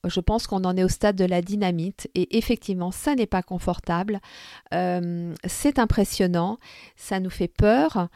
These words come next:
mais voilà, c'est, si on veut arrêter avec ces histoires de réchauffement climatique, si on veut, euh, prendre soin de, de, de cette terre qui nous a, qui nous héberge depuis tant de millions d'années et que l'on ne respectait plus,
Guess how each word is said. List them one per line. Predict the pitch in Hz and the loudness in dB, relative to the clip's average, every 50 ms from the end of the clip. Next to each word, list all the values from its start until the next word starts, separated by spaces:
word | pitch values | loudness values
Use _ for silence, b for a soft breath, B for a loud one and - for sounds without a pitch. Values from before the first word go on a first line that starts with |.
| b b b b b b _ | b b b b b b _
mais | - 160 170 185 220 277 302 - _ _ _ _ _ _ _ _ _ _ _ - | -4 0 4 4 4 4 2 -2 _ _ _ _ _ _ _ _ _ _ _ -2
voilà, | 175 196 233 247 202 - - _ _ | 0 0 0 0 -2 -6 -10 _ _
c'est, | - - - 170 160 - | -12 -4 -2 0 0 0
si | - - - 247 240 | -4 -2 2 2 4
on | 233 220 | 4 2
veut | 208 226 254 254 247 214 - _ - | 4 4 6 6 6 4 2 _ 0
arrêter | 208 220 233 226 220 - - 247 233 | 2 4 4 2 2 2 2 2 4
avec | 202 180 180 - | 4 2 0 0
ces | - 190 180 185 | -4 -6 -6 -6
histoires | 185 - - 233 214 214 190 | -6 -2 2 2 2 4 2
de | 180 175 | 2 0
réchauffement | 170 - 220 240 - - 240 220 - - 233 226 | 2 4 4 4 4 4 2 0 0 -2 -4 -4
climatique, | - - - 226 220 226 220 220 - - - 196 - - - B B B B B B B - | -4 -4 -2 0 2 2 2 2 0 -4 -6 -6 -6 -10 -16 B B B B B B B -16
si | - - - 226 | -8 -2 0 2
on | 214 214 | 2 2
veut, | 202 - 214 233 240 240 233 - - 180 | 0 0 2 4 4 4 4 2 2 0
euh, | 185 185 185 | 0 0 0
prendre | - - - - 233 226 220 202 202 202 | -2 -4 0 0 0 2 2 2 0 0
soin | - - - - 233 226 226 | 0 -2 -2 0 0 0 2
de, | 214 208 196 190 185 B B B B B B - | 2 2 2 2 0 B B B B B B 2
de, | 185 185 - | 2 2 4
de | 175 180 196 | 4 4 4
cette | 185 - 220 196 - _ _ | 4 4 2 2 0 _ _
terre | - - 285 254 233 - - | 6 6 8 8 6 4 0
qui | - 202 | -4 -4
nous | 190 196 190 180 196 | -2 -2 -2 0 0
a, | 196 190 190 185 180 180 175 175 | 0 0 0 0 -2 -2 -4 -4
qui | - - 190 | -4 -2 0
nous | 196 196 180 233 | 0 4 6 8
héberge | 226 220 254 277 285 262 240 - | 8 8 8 6 6 4 4 2
depuis | - 185 - 196 180 | 0 -2 -2 -4 -6
tant | - - 262 262 254 | 0 2 4 4 6
de | 214 208 | 4 4
millions | 185 202 220 220 220 240 233 220 | 4 4 4 6 8 8 8 8
d'années | 208 202 208 220 254 285 285 202 | 8 6 6 6 6 6 6 4
et | 185 | 4
que | - - 190 185 180 180 B B B B B | 2 2 2 4 2 2 B B B B B
l'on | - 180 185 | 2 4 6
ne | 185 185 | 6 6
respectait | 185 202 202 - - 202 196 - - 240 247 | 6 4 4 4 2 0 0 2 0 0 0
plus, | - - - 302 302 285 | 0 2 4 6 6 6